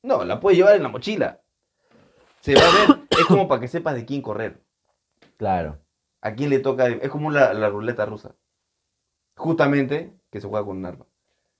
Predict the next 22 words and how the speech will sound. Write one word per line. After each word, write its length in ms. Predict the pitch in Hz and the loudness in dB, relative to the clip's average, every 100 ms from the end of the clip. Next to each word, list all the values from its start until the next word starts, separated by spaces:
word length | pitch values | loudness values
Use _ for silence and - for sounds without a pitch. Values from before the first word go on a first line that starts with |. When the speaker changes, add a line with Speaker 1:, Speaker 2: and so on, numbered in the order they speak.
| _ - | _ -4
Speaker 1:
Pero 140 | 139 | -2
es 40 | |
como 200 | 147 170 | 2 2
para 120 | 131 110 | 0 0
que 60 | |
veas 240 | 131 135 120 | 2 2 0
de 140 | 107 | -6
quién, 220 | 104 147 127 | -8 -6 -4
de 100 | 123 | -4
quién 140 | 175 | -4
nos 100 | 175 | -6
escondemos 440 | 143 120 131 123 | -6 -6 -4 -4
hoy, 200 | 123 107 | -6 -8
se 140 | - 98 | -8 -4
llama 180 | 101 98 | -2 -4
el 60 | |
juego. 360 | 95 92 - - | -6 -6 -8 -12
Speaker 2:
<laughs> 260 | 131 - - | -10 -10 -6
Ah, 180 | 127 120 | 0 0
ok. 460 | 107 160 - - | 0 -4 -6 -4
Como 140 | 165 | 0
las 60 | 165 | 2